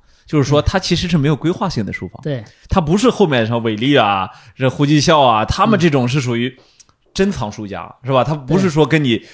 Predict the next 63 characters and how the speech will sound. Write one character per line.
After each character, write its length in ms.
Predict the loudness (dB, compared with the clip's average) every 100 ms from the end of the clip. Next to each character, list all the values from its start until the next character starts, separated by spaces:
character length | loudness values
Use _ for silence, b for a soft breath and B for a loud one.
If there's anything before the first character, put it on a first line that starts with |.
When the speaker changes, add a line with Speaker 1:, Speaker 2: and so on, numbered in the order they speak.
| B
Speaker 1:
跟 160 | -2 0
你 180 | 0
这， 180 | 0 -4
他 160 | -2 0
是 100 | 2
有 100 | 4
板 160 | 4 4
有 120 | 4
眼 260 | 2 -4
的。 160 | -16 -18 b b
他 160 | -6 -2
那 160 | 0 0
种 260 | -4 -8 b b b -4
专 200 | 0 2
业 140 | 2
藏 220 | 0 -2 -4
书 100 | -2
家 160 | -2
有 160 | -2 -2
一 60 |
点 180 | -2 -4
点 140 | -4 -6
像 180 | -8
图 140 | -8 -10
书 140 | -10
馆。 160 | -12 -20 _ _ -12
Speaker 2:
对。 180 | -6 2
Speaker 1:
是 60 |
吧？ 220 | 2 2
有 100 | -2
点 140 | 0 0
像 120 | -2
图 140 | 0
书 80 | 2
馆。 160 | 4 2
Speaker 2:
对， 80 | -4 -2
用， 140 | 0
用 20 |
的 200 | 0 -4
书。 200 | -8 -16
Speaker 1:
哎， 40 | -12 0
对， 160 | 0
对， 120 | 0
对。 200 | -4 -6 -8 B B
然 120 | -2
后 60 | -2
像， 180 | 0 -2 -4 -6
你 200 | -2 -2
们 120 | 0
刚 140 | 0 2
才 80 | 0
说 180 | 0
的， 100 | -2
其 160 | 0 0
实 120 | -2
是 140 | 0 0
像 120 | 0
陈 140 | 0 -2
平 120 | -2
原、 120 | -2
夏 200 | -2 -4
小 140 | -4
红， 200 | -8 -10